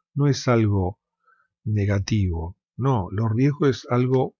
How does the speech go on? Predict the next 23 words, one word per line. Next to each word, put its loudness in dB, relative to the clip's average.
propio 2
del 0
proyecto. 0
Es 0
normal 2
que 0
en 2
el 0
proyecto 0
las 0
cosas 0
no -2
salgan 0
como -4
las -6
teníamos -4
previsto. -2
Entonces, -2
¿cuál 0
es 0
la 0
habilidad 2
hoy 2